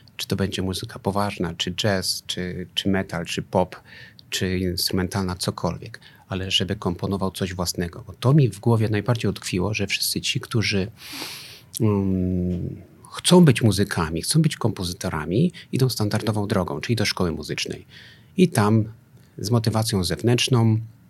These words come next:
uczą się muzykowania, uczą się nut. I ta motywacja zewnętrzna po jakimś czasie przestaje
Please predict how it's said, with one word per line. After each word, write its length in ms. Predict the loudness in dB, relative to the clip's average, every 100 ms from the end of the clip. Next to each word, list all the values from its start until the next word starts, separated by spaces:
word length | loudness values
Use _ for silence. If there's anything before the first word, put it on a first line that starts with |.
| -8 -2
uczą 300 | 0 0 -2
się 440 | -2 -2 -2 -6 -6
muzykowania, 680 | -4 -4 -4 -2 -2 -4 -4
uczą 260 | -2 -2
się 220 | -4 0
nut. 300 | 4 4 2 -12 -20 _ -20 _ -20 -20 -20 -20 _ -20 -20 -20 -20 -18 -12 -12 0
I 60 | 4
ta 100 | 6
motywacja 480 | 6 4 2 2
zewnętrzna 640 | 0 0 2 2 2 2 2 -2 _ _ -20 -20 _ -4
po 100 | 0
jakimś 240 | 4 2 2
czasie 280 | -2 -2
przestaje 580 | 0 0 0 0 0 0